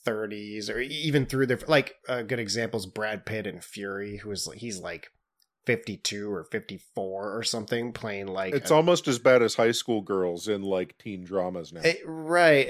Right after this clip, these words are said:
Speaker 1: but,
Speaker 2: Because
Speaker 1: but
Speaker 2: they're all played by, like, twenty-nine, thirty-year-olds or
Speaker 1: Sure.
Speaker 2: something like that,
Speaker 1: But for
Speaker 2: so.
Speaker 1: military stuff, like, I don't know, I, I just,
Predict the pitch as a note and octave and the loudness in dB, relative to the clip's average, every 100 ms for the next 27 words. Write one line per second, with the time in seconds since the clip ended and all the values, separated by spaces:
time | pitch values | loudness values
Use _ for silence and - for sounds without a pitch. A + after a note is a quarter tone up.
0 | B2 A2+ A#2+ - B2 C3+ A#2+ A#2 C3 A#2+ | 0 -2 4 6 8 8 8 8 6 6
1 | G#2+ A2+ A2 G#2 - - A2 G#2 G2+ G2 | 6 4 6 4 2 -2 -2 -2 -2 -2
2 | F#2+ F#2 G2 F#2 F#2 F#2 F2+ F2+ D3 A#2+ | -4 -4 -4 -2 -2 2 2 4 4 2
3 | A2 F2 - F2 F2 D#3+ F3 F3 F#3+ F3 | 0 -4 -10 -14 -14 2 2 4 0 2
4 | F#3+ G3+ G3+ F#3+ F#3+ E3+ - F3 F3 E3+ | 4 6 6 4 4 4 4 4 4 0
5 | - - C#3 D#3 C#3+ - D#3 C#3 A#2+ B2+ | -8 -14 2 4 4 6 6 6 6 6
6 | - D#3 D3+ D#3+ - | 8 6 6 4 4